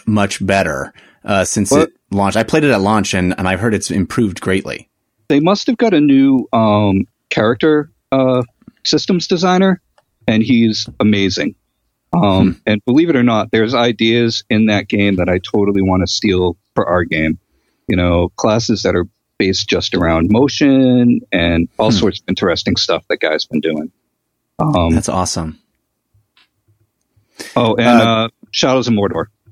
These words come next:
Speaker 2: Um, and, you know, I think everybody has probably beaten that one to death lately, but yeah, the Nemesis system is,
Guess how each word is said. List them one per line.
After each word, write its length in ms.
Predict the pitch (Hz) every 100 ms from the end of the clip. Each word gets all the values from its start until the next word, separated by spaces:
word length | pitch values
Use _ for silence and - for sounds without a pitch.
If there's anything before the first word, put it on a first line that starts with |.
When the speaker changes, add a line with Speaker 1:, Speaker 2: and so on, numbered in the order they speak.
| _ -
Speaker 2:
Um, 480 | 98 90 90 87 - -
and, 440 | 90 90 90 90 - _ _ -
you 100 | 95
know, 120 | 90
I 120 | 92
think 220 | 92 90
everybody 320 | 85 87 85
has 140 | 85 -
probably 400 | - 87 82 87
beaten 280 | - 85 90
that 140 | 87
one 140 | 87
to 60 | 82
death 240 | 82 85 - _ -
lately, 320 | 87 85 85
but 220 | 85 82 -
yeah, 180 | 92 82
the 80 | 80
Nemesis 440 | 95 107 104 110 -
system 400 | 92 - 90 85
is, 480 | 85 82 82 -